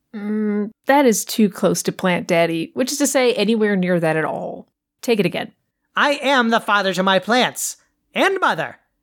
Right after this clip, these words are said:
Speaker 2: and non-binary parental figure. I am all caregiving roles to my plants. Why should I not be Plant Daddy?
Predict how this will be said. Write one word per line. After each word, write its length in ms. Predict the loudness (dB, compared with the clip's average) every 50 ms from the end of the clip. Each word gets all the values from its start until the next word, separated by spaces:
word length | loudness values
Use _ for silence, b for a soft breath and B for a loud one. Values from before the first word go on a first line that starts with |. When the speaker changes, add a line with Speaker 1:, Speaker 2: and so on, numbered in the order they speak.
| _ _
Speaker 2:
and 380 | -2 0 2 2 0 -2 -4 -6 -4
non-binary 800 | -2 0 2 2 0 0 0 0 0 2 2 2 2 2 0 0
parental 400 | 0 0 0 0 0 -2 -2 0
figure. 460 | 0 -2 -2 -2 -4 -4 -6 -8 -12 _ _ _ _ _ _ _ _ -2
I 140 | 0 0 2
am 220 | 2 0 -2 -4 -6 -4
all 320 | 0 2 2 2 2 0 -2
caregiving 540 | -2 -2 -2 -2 0 -2 -4 -4 -4 -4 -4
roles 260 | -2 -2 -2 -4 -6
to 100 | -6 -4
my 140 | -4 -4 -2
plants. 540 | -2 0 0 0 0 -4 -8 -12 -14 -14 _ _ _ _ _ -6
Why 160 | -4 -2 -2
should 240 | -2 -2 0 2 2
I 140 | 2 2
not 340 | 2 2 2 2 0 0 -2
be 140 | -4 -4 -4
Plant 400 | -4 -2 0 0 0 0 -2 -2
Daddy? 480 | 0 2 2 2 0 -2 -6 -10 -14